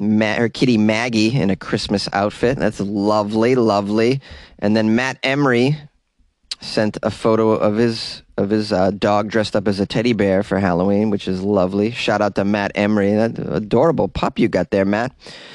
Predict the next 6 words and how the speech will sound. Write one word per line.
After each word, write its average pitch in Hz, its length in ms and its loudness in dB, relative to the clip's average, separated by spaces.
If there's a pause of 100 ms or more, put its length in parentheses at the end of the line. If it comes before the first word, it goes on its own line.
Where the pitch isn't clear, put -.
(240)
And, 131 200 0
uh, 131 80 0
Sarah 165 480 0
Witzel 156 640 0 (760)
sent 127 260 -2
me 127 320 2